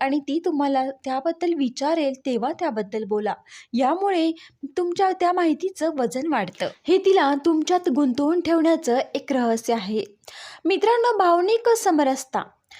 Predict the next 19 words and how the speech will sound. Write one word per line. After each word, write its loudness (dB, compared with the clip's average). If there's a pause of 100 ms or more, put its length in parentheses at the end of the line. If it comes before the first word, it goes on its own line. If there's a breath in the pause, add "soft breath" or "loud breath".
(180 loud breath)
म्हणजे 2 (220)
फक्त 0
समोरच्या 2
व्यक्तीचा 0
चेहऱ्यावरील 2
हावभाव 0
किंवा -2
शारीरिक -2
हालचालींची -2
नक्कल -2
करणे -4
नव्हे, -2 (360 loud breath)
तर 2
त्या 4
व्यक्तीच्या 2
आतल्या 0 (320 loud breath)
फ्रिक्वेन्सीशी 0
जुळणे. 0 (340)
यांच्या, -2